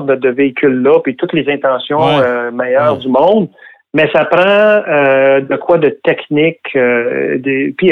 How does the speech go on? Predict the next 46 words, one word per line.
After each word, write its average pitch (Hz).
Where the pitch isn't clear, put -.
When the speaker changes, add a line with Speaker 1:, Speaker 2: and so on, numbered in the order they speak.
Speaker 1:
tu 175
sais, 127
aujourd'hui, 117
avec 117
tout -
le 123
virtuel, 135
le 127
trois 131
D, 139
on 123
peut 131
faire 135
tellement, 139
là, 127
tu 156
sais. 165
Speaker 2:
Ben 117
ouais. 131
Speaker 1:
Euh, 143
écoute, 160
c'est 156
des 170
belles 220
intentions, 208
mais 156
je, 139
je -
suis -
pas 190
sûr. 208
Puis, 208
tu 233
sais, 180
on 143
a 160
déjà 165
un 185
autre 202
projet 196
canadien, 196
le 180
Project 175
Arrow, 180
là. 160
Ça, 165